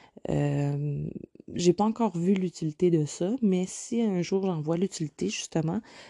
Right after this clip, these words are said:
ça pourrait être quelque chose. Si j'avais des tâches répétitives à faire, par exemple,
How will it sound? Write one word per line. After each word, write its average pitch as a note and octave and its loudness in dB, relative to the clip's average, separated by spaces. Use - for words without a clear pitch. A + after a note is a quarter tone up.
ça E3+ 0
pourrait E3 2
être E3+ -2
quelque D3+ -6
chose. - -10
Si G3 2
j'avais E3+ 4
des D#3+ 2
tâches F#3 -4
répétitives F#3 -4
à E3+ 0
faire, E3+ -6
par D3 -4
exemple, D3 -4